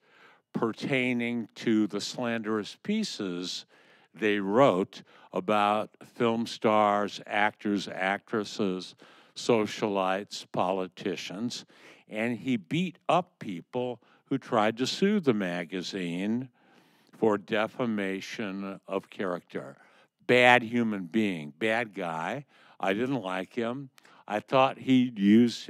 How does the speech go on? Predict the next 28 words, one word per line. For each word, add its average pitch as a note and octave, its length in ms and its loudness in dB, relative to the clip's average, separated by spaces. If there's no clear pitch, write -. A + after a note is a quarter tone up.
I B2 240 2
would G#2 200 -4
use F2+ 320 -6
him G#2 340 -8
as A2 240 -2
an A2 140 -6
anti-hero G#2 1040 -2
of G2 160 -4
one G2 220 -2
of G#2 80 -4
my G2+ 200 -2
books, G2 640 -2
but G#2+ 120 2
I G#2+ 180 0
didn't C3 540 0
trust - 680 -4
him G#2+ 640 -4
not A2+ 340 2
to A#2+ 80 -10
contradict A#2+ 840 -4
the A#2 100 2
books G2 340 -4
on B2+ 240 -4
television. D3+ 920 -4
So - 160 0
I A#2+ 100 6
fired C#3+ 540 0
him. D2+ 180 -12